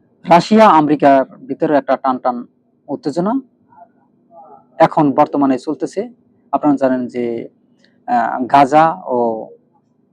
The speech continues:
ফিলিস্তিনের ভিতর, উম, যুদ্ধ যে টান টান উত্তেজনা, এখন ইরানই ছাড়ুন মার্কিন নাগরিকদের বার্তা যুক্তরাষ্ট্রের। সুপ্রিয় দর্শক, ইরানে থাকা সব নাগরিক, সব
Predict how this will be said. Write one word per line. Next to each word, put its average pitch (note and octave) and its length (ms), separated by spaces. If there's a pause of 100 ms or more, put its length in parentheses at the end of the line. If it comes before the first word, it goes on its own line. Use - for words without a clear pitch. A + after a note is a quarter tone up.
(260)
ফিলিস্তিনের C3+ 480
ভিতর, A#2+ 280 (320)
উম, B2 260
যুদ্ধ A#2 540
যে A#2+ 160
টান A#2+ 220
টান A#2 160
উত্তেজনা, D#3 460 (1300)
এখন G3 400
ইরানই D#3 380
ছাড়ুন A#2+ 420
মার্কিন D#3 400
নাগরিকদের C3+ 520 (540)
বার্তা B2+ 340
যুক্তরাষ্ট্রের। - 880 (2500)
সুপ্রিয় D3 340
দর্শক, B2 320 (160)
ইরানে G#3+ 300
থাকা G3 220
সব F3 240
নাগরিক, E3 460 (720)
সব D#3+ 180